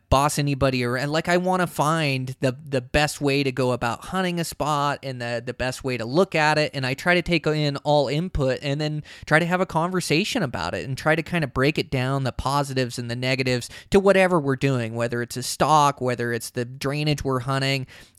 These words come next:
I just, if I'm teamed up with somebody, I just like to bounce ideas back and forth, and, and two minds are better than one. And, and, and then, you know, if it's an idea I don't agree with, like, I just make the points that, "No, we shouldn't do that because the wind's gonna be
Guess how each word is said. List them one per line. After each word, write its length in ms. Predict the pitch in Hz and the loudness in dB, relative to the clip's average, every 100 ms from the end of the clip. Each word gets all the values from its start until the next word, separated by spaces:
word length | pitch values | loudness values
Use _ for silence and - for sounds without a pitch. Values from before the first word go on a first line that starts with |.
| 151 | 0
I 120 | 151 | 2
just, 260 | 165 175 | 4 2
if 100 | 156 | 0
I'm 200 | 160 180 | 0 0
teamed 340 | 170 196 185 156 | -2 -2 0 2
up 180 | 175 156 | 2 2
with 120 | 139 | -2
somebody, 560 | 131 123 123 123 127 - - - | -2 -2 -2 0 -2 -4 -14 -10
I 20 | |
just 160 | 175 226 | -6 -2
like 140 | 233 | -2
to 80 | 165 | -2
bounce 340 | - 156 175 | 0 0 0
ideas 480 | 170 165 147 160 190 | 0 0 2 2 2
back 300 | - 135 135 | 2 0 0
and 120 | 135 | -4
forth, 320 | - 147 156 | -2 0 0
and, 200 | 135 139 - | -2 -8 -8
and 160 | 139 | -8
two 200 | 123 185 | -2 0
minds 340 | 180 165 170 160 | 0 0 -2 -4
are 60 | |
better 320 | 139 143 156 147 | 0 2 2 2
than 200 | 131 127 | 0 0
one. 380 | 170 196 139 | 0 2 0
And, 180 | 139 135 - - - | -2 -6 -10 -20 -2
and, 160 | 180 - | 0 0
and 160 | - 175 | 0 2
then, 200 | 185 185 | 0 2
you 120 | 175 | 4
know, 80 | 165 | 4
if 120 | 190 | 4
it's 120 | 175 | 0
an 80 | 160 | 0
idea 340 | 151 175 156 160 | 0 0 2 2
I 60 | |
don't 200 | 143 151 | 2 0
agree 360 | 139 135 151 233 | -2 0 2 2
with, 260 | 180 131 | 2 0
like, 220 | 135 135 135 | 0 -2 0
I 100 | 135 | -2
just 240 | 143 - | -2 -2
make 240 | 135 135 | -2 -2
the 80 | - | -4
points 400 | 123 160 175 165 | -6 -2 -2 -2
that, 180 | 131 123 | -6 -4
"No, 240 | 156 170 | -2 -2
we 120 | 160 151 | 0 -2
shouldn't 300 | - 202 175 | 0 0 0
do 120 | 165 | 2
that 240 | 143 151 | 2 2
because 320 | 139 131 135 | 0 -4 -4
the 160 | - 139 | -2 -2
wind's 320 | 151 180 160 | 0 0 0
gonna 160 | - 135 | -2 -4
be 220 | 120 117 | -4 -8